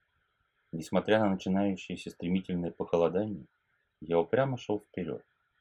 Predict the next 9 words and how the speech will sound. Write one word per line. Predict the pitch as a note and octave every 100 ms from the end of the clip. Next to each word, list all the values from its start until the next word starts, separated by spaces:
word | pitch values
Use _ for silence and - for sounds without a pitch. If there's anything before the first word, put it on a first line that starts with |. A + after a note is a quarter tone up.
| _ -
к | D#2+
завершению | D#2+ D#2 - F#2+ F#2 E2+
своего | - D#2 D2+
пути. | - - - - - _ _ _ _ _ _ _ _ _ _
Меж | D#2 D#2 -
тем, | - F#2+ G#2 _ _ _ _ _ _ _ _ _
температура | - E2+ - - A#2+ A#2
опускалась | - - - G2+ F2+ -
ниже | F2 G2 G#2